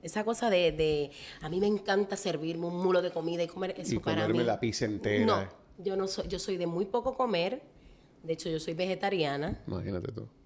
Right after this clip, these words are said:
Speaker 1: Eh, si tú me pones una copa de vino y un plato de comida, yo me voy a ir por la copa de vino.
Speaker 2: Claro.
Speaker 1: Porque me va a gustar más la copa de vino que la comida. Así que, mm, soy una persona muy ágil,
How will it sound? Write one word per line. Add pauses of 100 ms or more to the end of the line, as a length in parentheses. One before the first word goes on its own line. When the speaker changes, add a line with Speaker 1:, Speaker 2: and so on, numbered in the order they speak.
(100)
Speaker 1:
Eh,
si
tú
me
pones
una
copa
de
vino
y
un
plato
de
comida,
yo
me
voy
a
ir (140)
por
la
copa
de
vino.
Speaker 2:
Claro. (180)
Speaker 1:
Porque
me
va
a
gustar
más
la
copa
de
vino
que
la
comida. (520)
Así
que, (280)
mm,
soy
una
persona
muy
ágil,